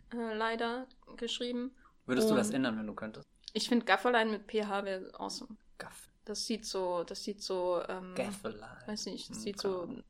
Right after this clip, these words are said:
Speaker 1: international aus.
Speaker 2: <laughs> Hast du das jetzt in Cannes gemerkt, als du allen deinen Twitter-Handle sagen
Speaker 1: Hm.
Speaker 2: wolltest und, und die Gafferlein?
Speaker 1: <laughs> Gafferlein,
Speaker 2: <laughs>
Speaker 1: äh, mit,
Speaker 2: Gafferlein?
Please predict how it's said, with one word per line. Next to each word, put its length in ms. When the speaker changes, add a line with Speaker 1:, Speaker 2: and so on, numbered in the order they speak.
Speaker 1:
international 800
aus. 640
Speaker 2:
<laughs> 300
Hast 160
du 40
das 160
jetzt 140
in 80
Cannes 240
gemerkt, 320
als 160
du 100
allen 200
deinen 160
Twitter-Handle 600
sagen 280
Speaker 1:
Hm. 80
Speaker 2:
wolltest 340
und, 220
und 140
die 120
Gafferlein? 960
Speaker 1:
<laughs> 1120
Gafferlein, 760
Speaker 2:
<laughs> 80
Speaker 1:
äh, 420
mit, 140
Speaker 2:
Gafferlein? 640